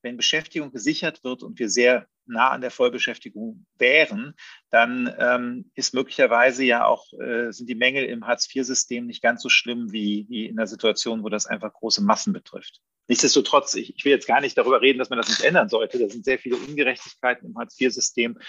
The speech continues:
auch wahrgenommene Ungerechtigkeiten. Ähm, nur wenn wir so gucken, was, was die Menschen dazu sagen, da, da, da ist die Angst vor dem sozialen Abstieg tatsächlich etwas zurückgegangen in den letzten Jahren.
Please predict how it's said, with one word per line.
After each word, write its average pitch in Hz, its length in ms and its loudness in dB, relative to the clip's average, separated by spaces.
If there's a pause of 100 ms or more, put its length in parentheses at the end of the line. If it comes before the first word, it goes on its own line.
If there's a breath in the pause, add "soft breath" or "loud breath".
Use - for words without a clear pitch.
(320 loud breath)
auch - 160 -6
wahrgenommene 117 580 2
Ungerechtigkeiten. 110 960 -4 (380 loud breath)
Ähm, 113 420 4
nur 123 200 2
wenn 117 120 0
wir 123 100 2
so 107 120 -4
gucken, 127 340 -12
was, - 280 0
was 120 140 -6
die 113 100 -6
Menschen 120 360 0
dazu 120 260 -2
sagen, 120 520 0 (400 loud breath)
da, 120 220 6
da, 117 220 -4
da 120 140 0
ist - 240 -6
die 123 280 -6
Angst 147 460 -4
vor 127 160 -2
dem 123 360 -2
sozialen 120 400 0
Abstieg 120 420 -4
tatsächlich 113 400 -8
etwas 113 260 0
zurückgegangen 104 460 -2
in 92 60 -4
den 87 80 -10
letzten - 320 -10
Jahren. 90 380 -12